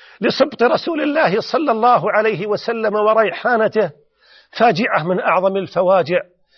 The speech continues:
ومصيبة من أعظم المصائب، فقد حصر عليه السلام وليس معه إلا سبعون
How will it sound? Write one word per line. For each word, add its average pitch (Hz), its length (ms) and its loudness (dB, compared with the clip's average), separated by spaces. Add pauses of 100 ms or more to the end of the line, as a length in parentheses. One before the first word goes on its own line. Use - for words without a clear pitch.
(120)
ومصيبة 208 580 -2
من 165 180 -2
أعظم 160 320 0
المصائب، 156 600 -4 (1500)
فقد 214 280 -2
حصر 254 380 2 (540)
عليه 190 320 0
السلام 220 640 2 (160)
وليس 226 360 -2
معه 208 420 2
إلا 190 320 0
سبعون 170 680 -2